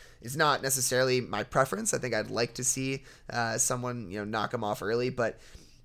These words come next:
I don't know, the injuries and some of the, the way that this draw played out, it just seems to have favorited, you know, these guys. So, uh, you can probably expect to see the big three in the semifinals with,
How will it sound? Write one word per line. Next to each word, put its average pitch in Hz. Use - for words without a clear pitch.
I 113
don't 117
know, 101
the 117
injuries 143
and 117
some 131
of 110
the, 110
the 113
way 113
that 110
this 110
draw 110
played 107
out, 101
it 117
just 127
seems 117
to -
have 117
favorited, 95
you 95
know, 87
these 101
guys. 92
So, -
uh, -
you 101
can 131
probably 147
expect 139
to 147
see 139
the 131
big 131
three 131
in 131
the 127
semifinals 127
with, 113